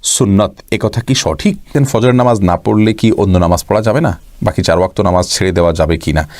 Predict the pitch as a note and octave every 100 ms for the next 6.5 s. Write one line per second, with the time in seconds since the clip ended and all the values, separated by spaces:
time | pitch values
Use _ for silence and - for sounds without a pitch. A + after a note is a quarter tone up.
0 | - - D#3 - - - - - G2 F#2+
1 | - - - F#3 F#3+ G3 - C#3 C#3 C3+
2 | B2+ B2+ - C3+ F2+ F#2 - A#2 G#2+ -
3 | C3+ B2 G#2+ C#3 C#3 G#2 F#2+ F#2 G#2 G2
4 | F#2+ F#2 F#2+ G2 G2+ - - - - D3+
5 | D3+ C3+ B2 A2+ A#2+ A2 F#2 E2+ E2 E2
6 | D#2 - G2+ F2+